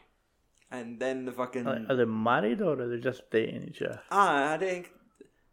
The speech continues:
Speaker 1: I just think they're just screwing around, probably. It's
Speaker 2: Yeah.
Speaker 1: just them, their cinema. But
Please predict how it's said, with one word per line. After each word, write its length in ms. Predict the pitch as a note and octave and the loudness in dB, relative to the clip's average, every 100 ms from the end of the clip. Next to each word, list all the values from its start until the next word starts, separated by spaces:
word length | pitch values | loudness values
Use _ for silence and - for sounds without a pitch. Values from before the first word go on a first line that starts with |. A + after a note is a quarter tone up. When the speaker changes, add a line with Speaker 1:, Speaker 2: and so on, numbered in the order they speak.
| _ | _
Speaker 1:
I 160 | D3+ D#3+ | -4 -4
just 240 | D#3 D3+ | -4 -4
think 180 | D#3 C#3 | -2 -2
they're 260 | B2+ A2+ - - | -2 -6 -10 -10
just 220 | B2+ - | -8 -8
screwing 320 | - C3 B2 | -6 -2 0
around, 480 | A#2 A2+ B2 A#2 A#2 | 0 0 -2 -4 -6
probably. 340 | A#2 A2 A2 | -4 -2 -4
It's 100 | G#2 | -4
Speaker 2:
Yeah. 200 | A2+ A#2+ | 2 2
Speaker 1:
just 320 | A2+ A2 - - _ _ _ _ _ _ _ - | 2 0 -6 -20 _ _ _ _ _ _ _ -18
them, 380 | A#2+ C3 C#3+ C3+ | 0 6 8 6
their 80 | A#2+ | 4
cinema. 540 | A2 G#2 G#2+ G#2+ G#2 - _ _ _ _ _ _ _ _ | -6 -8 -8 -8 -8 -12 _ _ _ _ _ _ _ _
But 340 | - A#2 - | -4 -2 -2